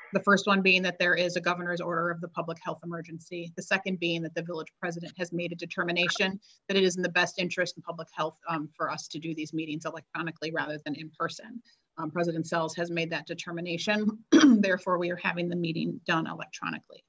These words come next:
What I do need to do with each of you is make sure that you have heard me and understood me, um, so that we can make sure everybody hears each other and then we can continue on with the meeting.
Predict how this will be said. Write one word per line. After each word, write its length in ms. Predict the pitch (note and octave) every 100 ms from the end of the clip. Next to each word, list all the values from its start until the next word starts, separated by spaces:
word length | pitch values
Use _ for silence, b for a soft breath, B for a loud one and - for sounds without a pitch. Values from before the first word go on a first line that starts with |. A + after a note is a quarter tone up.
| b b b -
What 120 | F3
I 80 | E3+
do 200 | F3+ C4+
need 180 | B3+ G3+
to 80 | G3+
do 200 | F3 F3
with 140 | E3+ E3+
each 240 | F3+ E3+
of 80 | E3+ E3+
you 220 | E3+ G3 -
is 140 | G3 F#3+
make 220 | F#3 F3
sure 260 | - F3 E3+
that 180 | E3
you 80 | F3 -
have 100 | E3+ - -
heard 180 | D3 E3+
me 280 | B3+ G#4 -
and 140 | G3 G3
understood 500 | F3+ F3 F#3 - D3+
me, 300 | E3 G#3+ F#4+ _ _ _ _ _ -
um, 460 | F3 E3 E3 A3 A#3
so 180 | - G3+
that 120 | F3
we 160 | F3+ F3+
can 220 | G3 F3+
make 180 | F3 -
sure 140 | F#3+
everybody 340 | F3+ F#3 E3+
hears 300 | F3 A3 G#3+
each 180 | A3+ A3
other 300 | A3 G#3+ G#3
and 160 | G3 F3+
then 80 | F3
we 100 | F3
can 160 | F#3+
continue 480 | E3+ F3+ - F3 E3+
on 240 | - E3+
with 140 | E3 E3
the 60 | E3
meeting. 380 | D#3 D#3 -